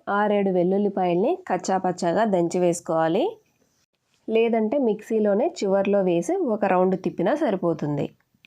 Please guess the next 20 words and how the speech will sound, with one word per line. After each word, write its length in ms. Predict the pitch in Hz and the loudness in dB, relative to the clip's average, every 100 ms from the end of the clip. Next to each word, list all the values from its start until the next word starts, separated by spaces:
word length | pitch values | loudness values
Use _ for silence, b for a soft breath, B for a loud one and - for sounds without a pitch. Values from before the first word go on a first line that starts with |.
| _ - _ _ _ _ _ _ _ _ _ _ _ _ _ _ - | _ -20 _ _ _ _ _ _ _ _ _ _ _ _ _ _ -4
తాలింపులో 640 | 208 190 214 226 214 226 | 2 2 2 0 0 0
పచ్చడి 440 | 302 185 180 208 202 | 0 -2 -2 0 2
వేసి 360 | 190 185 185 | 2 2 2
అయినా 260 | 185 170 220 | 2 2 0
కలుపుకోవచ్చు. 920 | 170 180 175 190 180 165 - 320 508 - _ _ _ _ _ _ _ _ _ _ _ _ _ | 0 -2 -2 0 0 0 -2 -4 -4 -10 _ _ _ _ _ _ _ _ _ _ _ _ _
కొంచెం 500 | 254 226 226 277 277 | 0 0 0 -2 0
ఆయిల్ 280 | 180 190 214 | 2 2 2
ఎక్కువగా 460 | 175 180 190 185 | 0 -2 0 2
వేసి 640 | 185 170 151 151 269 440 - b b - | 2 0 -2 -2 -4 -4 -10 b b -6
నాలుగైదు 440 | 190 196 190 185 | 0 2 2 2
నిమిషాల 380 | 180 175 - 190 | 2 0 0 -2
పాటు 320 | 190 180 175 | 0 0 0
వేయిస్తే 680 | 190 170 156 156 - 233 392 - - | 0 0 0 -4 -6 -4 -4 -6 -4
పచ్చడి 340 | 196 - 196 | -4 -2 -2
చాలా 360 | 226 220 165 165 | -2 0 2 2
రోజులు 280 | 165 160 208 | 0 0 0
నిల్వ 240 | 170 165 151 | 2 2 0
ఉంటుంది. 500 | 143 143 147 - - _ b b b _ | 0 -2 -4 -6 -8 _ b b b _
అంతే 320 | 190 214 226 | -2 0 0
అండి, 380 | 247 233 226 226 | 0 0 0 -2